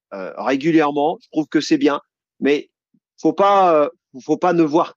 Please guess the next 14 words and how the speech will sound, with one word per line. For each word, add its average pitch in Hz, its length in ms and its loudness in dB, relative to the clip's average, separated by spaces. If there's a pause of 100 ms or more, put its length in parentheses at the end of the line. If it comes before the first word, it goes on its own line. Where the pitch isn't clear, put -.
que 175 60 2
par 160 260 -2
ça. - 200 -10 (720)
Hein. 117 160 -10 (460)
Moi, 143 160 2
le 151 60 0
premier, 202 320 2
puis 135 140 -10
toi, 147 180 2
je 143 60 -8
suis 131 120 -10
sûr, 139 240 -2
euh, 104 340 -6
le 101 140 -12